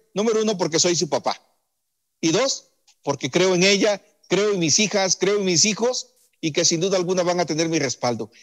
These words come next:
Que se diga que aquí en Atlisco ya salió otro, este, macedonio, bueno, pues ¿quién no va a buscar el, el bien para sus hijos y cuidar a sus hijos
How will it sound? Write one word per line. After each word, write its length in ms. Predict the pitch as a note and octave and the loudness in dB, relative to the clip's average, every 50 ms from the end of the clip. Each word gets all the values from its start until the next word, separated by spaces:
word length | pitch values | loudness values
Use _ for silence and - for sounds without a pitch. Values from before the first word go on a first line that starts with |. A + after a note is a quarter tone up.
| - _ _ | -20 _ _
Que 160 | - - A3 G#3+ | -2 0 2 2
se 220 | - - F#3+ F3 | 4 4 4 4
diga 480 | F#3 A#3 C4 C4+ A#3+ B3 G#3 D3+ - - _ _ _ - | 4 4 4 4 2 2 0 0 -2 -6 _ _ _ -2
que 120 | - F3 | -2 -2
aquí 200 | E3 - - A#3 | 0 0 -2 -2
en 120 | A#3 A3+ | 0 0
Atlisco 420 | G3+ D3+ - G3+ A3+ G3+ - - F#3 | -2 -2 -2 -2 -2 0 0 0 0
ya 160 | E3 F#3 G3 | 0 0 0
salió 340 | - - F3 E3+ F3 F#3+ G3+ | 0 0 0 0 0 0 0
otro, 520 | G3+ G3+ F#3 - G3 G3 F#3+ F3 D#3 C#3 | 0 -2 -2 -2 -2 0 0 0 0 0
este, 240 | C#3 C3+ - D3 C#3+ | -2 -2 -2 -2 0
macedonio, 580 | D3 D#3 D3+ E3+ F3+ G#3+ C4 C#4 C#4 C4+ C4 - _ _ _ _ _ _ _ _ _ _ _ | 0 0 0 0 0 0 0 0 0 -2 -2 -4 _ _ _ _ _ _ _ _ _ _ _
bueno, 240 | - G3 G#3+ A3 F3+ | -4 -2 -2 -2 -2
pues 180 | E3+ D#3+ - | -4 -8 -6
¿quién 240 | - - G#3+ G#3+ G#3 | -2 -2 -2 0 0
no 120 | G#3 G#3 | 0 0
va 80 | G3 G#3 | 2 2
a 20 | |
buscar 420 | G3+ F#3+ F3 - - F#3+ F#3 F#3 F#3 | 2 0 0 0 0 0 0 0 0
el, 360 | F3+ F3 D#3+ D3 C3+ B2+ - | 0 0 0 0 -2 -4 -4
el 180 | - D#3 C#3+ C#3 | -4 -2 -2 -2
bien 280 | C#3+ D#3+ F3 F3+ F3+ D#3+ | 0 -2 -2 -2 -2 -2
para 200 | E3+ D#3+ D3 B2+ | -2 -2 -2 -2
sus 200 | B2+ A#2+ - E3+ | -4 -6 -6 -6
hijos 320 | E3+ D#3 - D#3+ D3 - | -6 -6 -6 -6 -6 -6
y 80 | C#3 - | -6 -2
cuidar 260 | D3 D3+ D#3+ E3 F3 | 0 2 4 4 2
a 60 | D3+ | 2
sus 220 | - - B2 - | 0 -2 -4 -2
hijos 360 | F3 E3+ - F3 F3 - - | -2 -2 0 0 0 0 -2